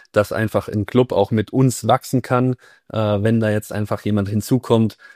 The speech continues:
dann kann er sich den Nutzer selbst anlegen, muss nicht die nächste Instanz buchen, kann da relativ agil auch eben arbeiten. Äh, wie gesagt, uns ist auch wichtig, dass Mitarbeiter an einem Spieltag eben Zugriff auf dieses Tool haben, um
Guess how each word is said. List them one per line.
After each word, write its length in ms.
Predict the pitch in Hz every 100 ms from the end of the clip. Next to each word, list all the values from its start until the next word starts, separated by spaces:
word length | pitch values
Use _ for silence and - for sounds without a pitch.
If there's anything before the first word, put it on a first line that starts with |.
| _
dann 180 | - 101
kann 160 | - 107
er 80 | 101
sich 160 | 107
den 160 | 104 104
Nutzer 240 | 101 -
selbst 320 | - 101 -
anlegen, 520 | - 110 107 104 101 101 - _
muss 260 | 110 113 -
nicht 500 | 107 - - - 104
die 60 |
nächste 320 | 107 104 - 101
Instanz 460 | 101 - 104 104
buchen, 460 | - 107 101 101 101 _ _ _ _ _ -
kann 200 | 110 104
da 280 | 98 98
relativ 640 | - 104 104 101 - 104 110
agil 440 | 104 - 139 127
auch 280 | 104 110 -
eben 280 | 107 107 104
arbeiten. 720 | - 107 107 104 107 104 104 - - _ -
Äh, 240 | 107 101
wie 100 | 107
gesagt, 400 | 107 - 104 -
uns 240 | 110 110
ist 140 | 110 107
auch 160 | 101
wichtig, 240 | 107 - 104
dass 280 | 107 - -
Mitarbeiter 600 | 117 113 107 104 104 104
an 80 |
einem 100 | 104
Spieltag 540 | 101 - 135 123 113 104
eben 220 | 110 107
Zugriff 360 | - 107 104 -
auf 160 | 107
dieses 380 | - 104 104 - _ _ _ _
Tool 300 | - 120 113
haben, 180 | 117 113
um 220 | 107 107